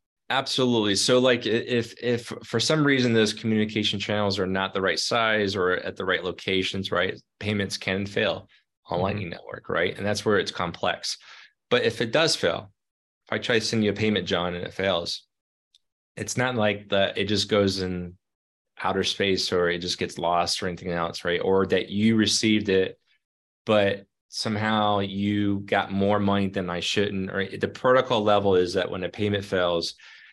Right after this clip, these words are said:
Speaker 1: that money goes right back to me. It's, it's just, it's all or nothing. So if a payment is successful, then it goes through. If it doesn't, then it's back in my possession.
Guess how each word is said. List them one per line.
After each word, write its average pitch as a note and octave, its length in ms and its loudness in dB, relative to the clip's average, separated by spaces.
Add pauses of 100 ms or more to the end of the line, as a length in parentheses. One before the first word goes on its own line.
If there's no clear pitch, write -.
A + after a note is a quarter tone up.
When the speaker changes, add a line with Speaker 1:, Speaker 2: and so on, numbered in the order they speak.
(120)
Speaker 1:
that G#2+ 120 2
money G#2+ 220 2
goes F#2+ 220 2
right F#2 180 2
back E2+ 200 -2
to - 100 -8
me. F#2 260 -10 (160)
It's, G#2 320 0
it's A2+ 200 0
just, A2 300 2
it's A2+ 140 0
all A#2 320 2
or G#2+ 80 2
nothing. F2+ 500 -6 (300)
So F#2+ 360 0
if F#2 200 -4
a F#2+ 80 -2
payment G#2+ 340 0
is F#2+ 240 0
successful, B2+ 720 0
then F#2+ 220 -2
it F2+ 60 -4
goes F2 240 -4
through. A2+ 300 2
If F#2 120 -2
it F2 100 -4
doesn't, G2 540 0
then F#2 200 -2
it's E2 120 -6
back F2 300 -2
in E2+ 80 -4
my E2 100 -4
possession. D#2+ 580 -6